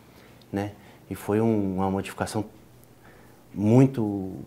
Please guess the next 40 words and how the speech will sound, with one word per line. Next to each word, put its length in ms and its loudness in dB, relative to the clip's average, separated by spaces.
na 180 -2
cidade. 600 -4
Hou-, 320 -6
houve 220 -2
um 40 2
benefício 420 0
muito 160 2
grande 320 8
pra 80 -8
ci-, 160 -6
na 100 -2
cidade 400 2
e 20 2
no 80 4
município 440 4
todo, 280 6
né? 120 0
Através 440 2
da 120 4
ajuda 340 4
do 100 0
governo 280 4
federal, 360 4
muito 380 4
mais 160 8
do 40 4
governo 200 4
federal 180 6
do 60 -6
que 60 -6
do 100 -2
governo 180 4
estadual. 420 4
Tivemos 380 2
ajuda 220 2
do 80 2
governo 180 2
estadual 320 0
também, 300 0
mas 280 -6